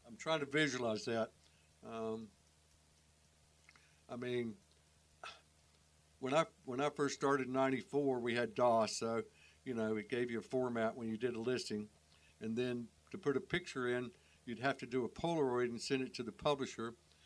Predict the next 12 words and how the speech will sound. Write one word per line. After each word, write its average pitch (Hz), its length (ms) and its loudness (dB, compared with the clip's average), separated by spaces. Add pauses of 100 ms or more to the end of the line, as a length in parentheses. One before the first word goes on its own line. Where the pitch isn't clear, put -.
(180)
And 117 160 -4
once 151 260 2
a 135 60 0
month, 139 400 2
they 123 100 -2
would 117 220 -4
publish 135 400 0
all 139 240 4
the 131 80 -2
listings 117 640 0 (260)
in, 110 300 -2
uh, 107 180 -2